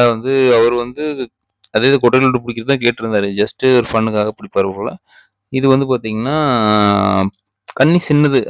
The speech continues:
ஐம்பது mm தான். கண்ணி சின்னது அப்படிங்கிறதுனால அந்த அளவுக்கு ஹைட்டா தெரியாது. Actually அந்த வலையோட ஹைட் வந்து ஒரு மூணு அடி கிட்ட இருக்கும். பாக்குறதுக்கு ஒரு ரெண்டு அடி வலையோட தான் தெரியும். But நல்லா இருக்கும். இதை விட actually அது நார்மலா நம்ம போடுற இதை விட கொஞ்சம்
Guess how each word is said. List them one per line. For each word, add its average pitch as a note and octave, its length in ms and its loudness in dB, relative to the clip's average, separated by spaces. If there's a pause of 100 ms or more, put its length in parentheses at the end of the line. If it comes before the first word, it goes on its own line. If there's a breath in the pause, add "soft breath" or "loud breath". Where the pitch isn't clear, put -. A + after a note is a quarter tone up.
ஐம்பது B2 240 2
mm A2+ 260 0
தான். E3+ 180 -8
கண்ணி C#3 240 -2
சின்னது C#3+ 260 -4
அப்படிங்கிறதுனால A#2+ 500 0
அந்த A#2+ 140 0
அளவுக்கு C3+ 380 -2
ஹைட்டா B2+ 280 -4 (140)
தெரியாது. A#2 380 -2
Actually C3+ 280 -4
அந்த B2+ 120 -2
வலையோட A#2+ 240 -2
ஹைட் A#2 200 -4
வந்து A#2+ 140 0
ஒரு A2 140 -2
மூணு B2 240 0
அடி B2+ 100 -4
கிட்ட A2+ 280 -8
இருக்கும். - 260 -10 (440)
பாக்குறதுக்கு B2+ 360 2
ஒரு A#2+ 80 -2
ரெண்டு A#2 140 -4
அடி A2 100 -2
வலையோட A2 260 -2
தான் C3+ 200 -8
தெரியும். A2 340 -6 (640)
But C#3 200 0 (580)
நல்லா G2 260 -4
இருக்கும். - 260 -14 (1120)
இதை C#3 140 6
விட D3+ 120 6 (140)
actually D3+ 280 0
அது C#3+ 140 2
நார்மலா D#3 380 2
நம்ம C#3 180 0
போடுற C#3 280 2
இதை B2+ 100 -2
விட D3+ 180 -6
கொஞ்சம் B2+ 240 -4